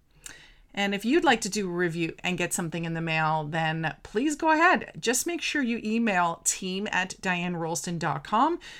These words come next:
You can send a screenshot of your review and your mailing address. And number five, get creative. covid has been challenging.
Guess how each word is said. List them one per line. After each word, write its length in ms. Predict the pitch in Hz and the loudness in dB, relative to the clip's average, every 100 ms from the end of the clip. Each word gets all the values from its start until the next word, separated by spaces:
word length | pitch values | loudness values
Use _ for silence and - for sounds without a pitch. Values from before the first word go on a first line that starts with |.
| - | -4
You 100 | 262 | -2
can 120 | 247 | 0
send 200 | 233 330 | 0 2
a 40 | 294 | 2
screenshot 600 | - 240 233 220 220 190 | 2 2 2 2 2 2
of 160 | 185 214 | 2 2
your 160 | 226 190 | 2 2
review 500 | 180 165 170 170 170 | 0 0 0 0 -4
and 400 | 185 180 175 180 | -6 -4 -2 -4
your 160 | 185 208 | -4 -4
mailing 320 | 208 196 180 | -4 -4 -4
address. 580 | 147 - - 147 - - - - - - - _ | -4 -6 -8 -4 -4 -6 -12 -20 -20 -20 -20 _
And 140 | 214 | -2
number 260 | 202 180 175 | 0 0 -4
five, 520 | - 50 - 170 - _ - _ - - _ | -4 -6 -8 -14 -20 _ -20 _ -20 -20 _
get 220 | 349 415 | -2 -2
creative. 1300 | - 370 349 339 392 359 262 214 160 156 156 - - - - | 0 0 2 2 2 4 4 4 2 0 -6 -14 -18 -20 -12
covid 520 | - 302 370 339 320 | -2 2 2 2 2
has 220 | 220 240 | 4 4
been 220 | 247 262 262 | 2 0 2
challenging. 800 | 220 247 262 220 185 151 160 | 6 6 6 2 0 -2 -8